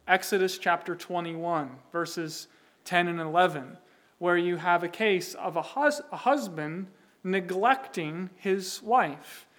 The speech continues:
failing to provide, uh, food, clothing, conjugal rights, or love,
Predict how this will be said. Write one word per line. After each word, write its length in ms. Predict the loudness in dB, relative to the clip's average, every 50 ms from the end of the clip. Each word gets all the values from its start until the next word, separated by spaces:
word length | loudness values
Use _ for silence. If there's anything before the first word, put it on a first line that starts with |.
| _ _ _
failing 480 | -4 0 2 2 4 4 2 2 0
to 120 | -2 -4 -6
provide, 640 | -4 -4 -2 2 4 4 6 6 6 6 4 2 -2 -8 -16 -20 -20 _ _ _ -2
uh, 300 | 2 6 6 6 6 4
food, 540 | 0 -2 0 4 6 6 6 6 4 2 -2
clothing, 540 | -6 0 4 4 6 6 4 2 -2 -4 -6
conjugal 580 | -2 2 4 6 6 4 2 0 -2 -2 0
rights, 440 | 4 6 6 6 6 4 0 -8 -8
or 160 | -4 -4 -2
love, 640 | -2 2 2 4 4 4 2 -2 -8 -16 -20 -20 -20